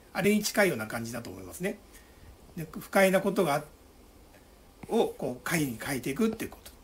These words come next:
まあ、その不快と快が、まあ、拮抗してるわけですね。で、えっと、まあ、じゃあどうやって、その、拮抗条件付けをやっていくかっていう具体例、具体例で今見てもらいたいんですけど、まあ、例えばバイクの音が怖いと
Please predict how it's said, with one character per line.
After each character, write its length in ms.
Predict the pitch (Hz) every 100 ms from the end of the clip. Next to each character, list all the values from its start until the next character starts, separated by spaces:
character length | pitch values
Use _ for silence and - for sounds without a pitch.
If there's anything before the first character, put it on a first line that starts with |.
| -
ま 80 |
あ、 20 | 151
そ 120 | 180
の 120 | 147
不 80 | 123
快 240 | 180 170
と 120 | 165
快 240 | - 170 139
が、 80 | 107
ま 100 | 107
あ、 20 |
拮 160 | - -
抗 160 | 139
し 60 | 123
て 80 | 123
る 80 |
わ 60 | 107
け 80 | 98
で 60 | 85
す 80 |
ね。 160 | 190 220 - - - - - - - - - - -
で、 280 | 160 190 -
え 40 | 151
っ 40 |
と、 280 | 131 117 107 - -
ま 60 | 185
あ、 20 | 151 220
じ 120 | 180
ゃ 40 | 170
あ 20 |
ど 180 | 196 233
う 60 |
や 80 | 254
っ 20 |
て、 540 | 254 - 269 240 - - - - - - -
そ 200 | - 180
の、 460 | 143 139 123 120 113
拮 160 | -
抗 140 | - 151
条 140 | 151
件 180 | 147 147
付 120 | 143
け 80 | 151
を 40 | 147
や 80 |
っ 20 | 151
て 120 | 190
い 80 | 180
く 40 |
か 200 | 202 202
っ 100 | 196
て 80 | -
い 140 | 123
う 60 | 117 139
具 80 | 151
体 200 | 170 170
例、 300 | 135 107 107 - - - -
具 80 | 156
体 180 | 214
例 100 | 151
で 80 | 117
今 200 | 123 117
見 160 | 123 147
て 80 | 120
も 100 | 123
ら 100 | 117
い 40 |
た 100 | 131
い 40 |
ん 40 | 110
で 60 |
す 80 | 110
け 80 | 175
ど、 240 | 214 165 - - - - - - -
ま 160 | 175 -
あ、 80 | 208
例 100 | 277
え 40 |
ば 100 | 277
バ 180 | 175 196
イ 60 | 185
ク 120 | 151
の 100 | 131
音 180 | 170 190
が 220 | 135 110 -
怖 260 | 160 160
い 60 | 131
と 200 | 113 107